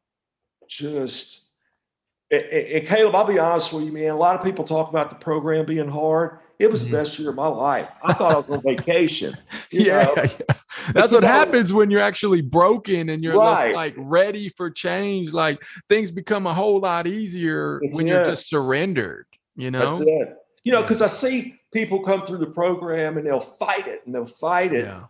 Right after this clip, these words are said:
Speaker 1: because they don't have a new heart yet.
Speaker 2: Right.
Speaker 1: My heart, I got a transplant a few days earlier.
Speaker 2: <laughs> Right.
Speaker 1: So I was like, I was, like, ready.
Speaker 2: Yeah.
Speaker 1: <clears throat> So anyway, went through the program. Um,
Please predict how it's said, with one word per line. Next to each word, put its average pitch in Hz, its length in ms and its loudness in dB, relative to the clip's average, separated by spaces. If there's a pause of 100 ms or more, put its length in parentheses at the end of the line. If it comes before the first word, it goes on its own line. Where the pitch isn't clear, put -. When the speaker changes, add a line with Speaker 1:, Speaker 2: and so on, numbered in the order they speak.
(120)
Speaker 1:
because 196 160 0
they 190 140 2
don't 170 140 2
have 175 140 0
a 170 60 -2
new 139 200 -4
heart 170 420 0
yet. 101 400 -4 (120)
Speaker 2:
Right. 101 340 -10 (140)
Speaker 1:
My 156 220 2
heart, 160 600 -2 (520)
I 160 100 0
got 208 200 2
a - 40 -10
transplant 170 840 -4
a 160 60 -4
few 185 180 -12
days 139 300 -2
earlier. 175 520 0 (140)
Speaker 2:
<laughs> - 140 -18
Right. 185 100 -4 (260)
Speaker 1:
So 196 100 -6
I 175 40 0
was 156 200 -2
like, 156 380 0
I - 100 -2
was, 147 120 -2
like, 160 220 0
ready. 135 520 -2 (260)
Speaker 2:
Yeah. 170 380 2
Speaker 1:
<clears throat> - 20 -2
So 214 340 4
anyway, 233 320 2
went 202 240 0
through 208 80 2
the 185 80 -6
program. 185 720 0 (340)
Um, 151 800 -2